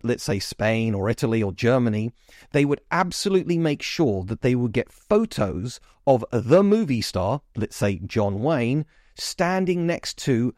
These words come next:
the local actor who would voice that person. And indeed, in some countries,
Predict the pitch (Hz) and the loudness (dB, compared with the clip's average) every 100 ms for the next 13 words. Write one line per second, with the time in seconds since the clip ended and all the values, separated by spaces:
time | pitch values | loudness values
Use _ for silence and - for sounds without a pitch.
0 | _ 117 113 143 135 143 165 - 170 151 | _ -2 2 4 4 2 2 2 2 2
1 | - 151 - - 143 123 147 143 131 113 | -2 -6 -6 -2 -2 -2 -4 -2 -2 -2
2 | 101 98 139 139 - - 127 - - - | -2 0 0 0 -6 -4 -4 -4 -8 -2
3 | 135 123 90 82 147 160 160 165 156 160 | -2 -2 -10 -6 -4 -2 0 0 0 -2
4 | - 180 190 190 180 196 196 - - 98 | -2 0 2 0 0 0 0 -2 -6 -6
5 | 117 135 | -6 -8